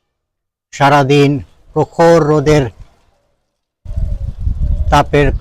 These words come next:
পরে অবশেষে আকাশে মেঘ দেখা দিল। প্রচুর মেঘ জমা হয়েছে আকাশে, যে কোনো সময় কালবৈশাখী নামতে পারে। তো অপরূপ সৌন্দর্য আল্লাহ তাআলার, আলহামদুলিল্লাহ।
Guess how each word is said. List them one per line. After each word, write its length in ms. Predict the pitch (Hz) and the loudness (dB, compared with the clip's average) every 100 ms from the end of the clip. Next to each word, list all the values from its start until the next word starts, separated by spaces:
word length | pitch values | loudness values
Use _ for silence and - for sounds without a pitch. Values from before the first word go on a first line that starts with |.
| - - | -4 -2
পরে 260 | 143 143 160 175 139 | 0 2 2 0 -4
অবশেষে 500 | 135 147 147 - 143 139 - - - - - 127 | -4 -4 -4 0 0 0 -4 -12 -14 -20 -10 -6
আকাশে 300 | 127 131 151 139 131 | -4 -4 -2 0 0
মেঘ 180 | 147 127 139 | 0 -2 -4
দেখা 200 | 131 151 | -2 -2
দিল। 140 | 147 160 208 - - _ - - - - - - | 0 2 0 -4 -20 _ -20 -20 -20 -20 -20 -4
প্রচুর 580 | 143 139 160 156 147 147 143 131 | -2 -2 0 2 4 4 2 0
মেঘ 220 | 135 143 120 123 | 0 -2 -4 -6
জমা 260 | 135 143 143 135 | -4 0 0 0
হয়েছে 200 | 123 143 131 | -2 -4 -2
আকাশে, 300 | 135 - 180 - _ _ _ _ _ _ - | -2 0 -2 -4 _ _ _ _ _ _ -8
যে 140 | 120 127 | -6 -2
কোনো 180 | 135 131 - | -2 -2 -2
সময় 320 | 139 131 131 120 | -2 0 0 0
কালবৈশাখী 600 | 131 120 131 - 135 135 135 | -2 0 -4 -4 -4 -2 -2
নামতে 260 | 131 127 139 | -2 -4 -4
পারে। 180 | 135 147 175 - _ _ _ _ _ _ _ - - _ _ _ _ _ - | -2 0 -2 -8 _ _ _ _ _ _ _ -20 -20 _ _ _ _ _ -4
তো 100 | 135 135 107 _ _ _ _ 135 | 0 0 -2 _ _ _ _ -6
অপরূপ 400 | 139 160 151 147 - | -4 0 0 0 -2
সৌন্দর্য 420 | 147 139 139 127 135 | -2 0 0 0 0
আল্লাহ 180 | 131 131 143 | 0 0 0
তাআলার, 300 | 131 131 160 - - _ _ _ _ - 131 | 0 0 -2 -6 -20 _ _ _ _ -6 -4
আলহামদুলিল্লাহ। 760 | 127 139 135 139 131 123 147 | -2 -2 0 2 2 2 -2